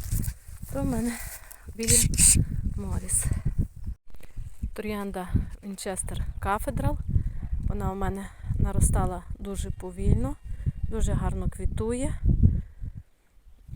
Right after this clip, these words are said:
І нарешті вона в мене вже взяла висоту. Я нею дуже задоволена, дуже вона мені подобається. Будемо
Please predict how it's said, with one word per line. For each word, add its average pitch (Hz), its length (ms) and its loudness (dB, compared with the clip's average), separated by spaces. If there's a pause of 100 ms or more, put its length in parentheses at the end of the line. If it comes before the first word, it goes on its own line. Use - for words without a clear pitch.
(1160)
І 202 160 -12 (1120)
нарешті 202 460 -12
вона 190 160 -10
в - 20 -10
мене 190 280 -8
вже 190 160 -14
взяла 180 360 -4
висоту. 185 600 -6 (1040)
Я - 60 -14
нею 202 240 -10
дуже 196 260 -10
задоволена, 196 840 -6 (140)
дуже 202 260 -10
вона 196 160 -6
мені 185 200 -8
подобається. 208 840 0 (2500)
Будемо 220 480 -4